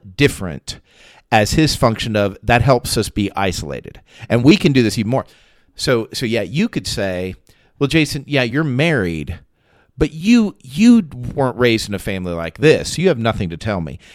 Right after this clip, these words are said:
And, and you weren't born in this generation. You were born in that generation." And I think we do this all the time, that we refuse wisdom because we, we perceive that my situation is so unique that no one can tell me anything.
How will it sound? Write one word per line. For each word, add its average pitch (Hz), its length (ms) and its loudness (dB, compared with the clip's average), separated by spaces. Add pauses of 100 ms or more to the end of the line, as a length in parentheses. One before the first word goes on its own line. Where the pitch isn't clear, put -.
(160)
And, 143 240 2
and 139 160 0
you 208 140 2
weren't 139 240 0
born 117 240 2
in 95 180 -2
this 156 200 2
generation. 85 520 -4
You 233 120 2
were 208 80 2
born 113 240 -4
in 87 140 -8
that 104 260 -2
generation." 65 440 -12
And 139 120 2
I 214 60 2
think 240 140 -2
we 170 80 4
do 127 120 4
this 104 140 -2
all 113 240 4
the 98 100 -4
time, - 280 -2
that 92 120 -4
we 113 140 -2
refuse 151 600 -4
wisdom 107 760 0 (500)
because 135 500 -2
we, 143 460 -4
we 147 340 -4
perceive 110 720 -4 (320)
that 110 240 0
my 131 400 -4
situation 113 640 -6
is 98 160 -6
so 170 460 -2
unique 139 760 -4 (760)
that 117 280 0
no 113 280 0
one 180 160 -2
can 135 160 -8
tell 107 200 -8
me 90 220 -10
anything. - 500 -10